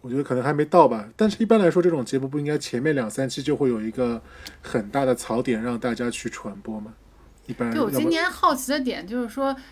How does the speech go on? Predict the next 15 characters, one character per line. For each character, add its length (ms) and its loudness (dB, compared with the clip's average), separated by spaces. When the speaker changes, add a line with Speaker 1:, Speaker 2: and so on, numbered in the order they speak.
Speaker 2:
呃， 240 -8
腾 260 -12
讯 260 -2
他 140 -12
们 100 -10
家 320 -8
到 200 0
底 200 -8
还 340 -6
要 260 0
不 80 -6
要 180 -8
作 240 -10
妖 300 -8
了， 100 -14